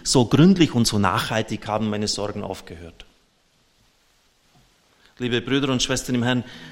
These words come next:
die Globalisierung der Gleichgültigkeit, die der Papst in jeder Predigt thematisiert, ist einer der größten Sünden unserer Zeit. Dass uns im Grunde genommen diese Leute völlig egal sind. Und er hat recht, dass er das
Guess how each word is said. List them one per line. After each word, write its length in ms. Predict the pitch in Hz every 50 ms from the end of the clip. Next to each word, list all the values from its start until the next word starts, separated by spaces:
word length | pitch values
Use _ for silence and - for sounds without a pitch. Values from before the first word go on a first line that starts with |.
| - - _ _ _ _ _ _ _ _ _ -
die 100 | 123 120
Globalisierung 880 | - 135 135 - 139 127 131 135 - - - 180 214 220 220 208 170
der 100 | 143 123
Gleichgültigkeit, 960 | 92 117 117 127 151 151 - - - 127 110 - 107 - - - 107 95 -
die 40 | 107
der 120 | 95 107 107
Papst 500 | - - 113 120 143 - - - - -
in 140 | 123 117
jeder 280 | 117 127 139 165 160 180
Predigt 480 | - - - 139 143 143 143 135 - -
thematisiert, 640 | 131 120 117 110 107 - 104 - - 107 - - -
ist 140 | - 98 -
einer 240 | 110 113 123 120
der 120 | 104 110 101
größten 400 | - 110 113 135 131 - - 123
Sünden 400 | - - 135 131 127 - - 117
unserer 380 | - 107 107 104 107 101 101
Zeit. 300 | - - - 98 87 87 - - - - - - -
Dass 200 | - 131 - -
uns 240 | 151 147 - - -
im 120 | - 127
Grunde 340 | - - 165 196 214 202 185
genommen 360 | 196 156 156 156 156 143 127
diese 220 | - 123 110 123
Leute 360 | 113 107 113 120 131 - 127 107
völlig 340 | - - 117 120 127 117 107
egal 320 | 101 92 - 92 90 92
sind. 400 | 90 - - 92 90 - - - - _ _ _ _ _ _ _ _ _ _ _ _ _ _ _ _ _ _ _ _ _ _ _ _ _ _ _ _ _ _ _ _ _ _ _ _ _ _ _ _ _ _ _ _ _ _ _ _ _ _ _ _
Und 180 | - 135 135 127
er 240 | 135 127 135 - -
hat 220 | - 127 123 -
recht, 280 | 127 - 160 - - -
dass 140 | 123 107 120
er 60 | 117
das 180 | 113 104 -